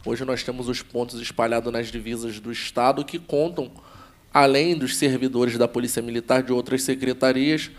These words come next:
atuando no controle de entrada da, das divisas de Estado.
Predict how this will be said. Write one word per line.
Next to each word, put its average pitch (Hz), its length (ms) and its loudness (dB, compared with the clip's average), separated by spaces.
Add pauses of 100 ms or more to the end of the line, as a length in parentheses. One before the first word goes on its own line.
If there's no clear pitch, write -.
(340)
atuando 160 460 4
no 160 80 -2
controle 160 640 2
de 165 100 0
entrada 143 580 4
da, 120 760 4 (200)
das 131 200 4
divisas 135 400 0
de 139 160 -4
Estado. 113 520 0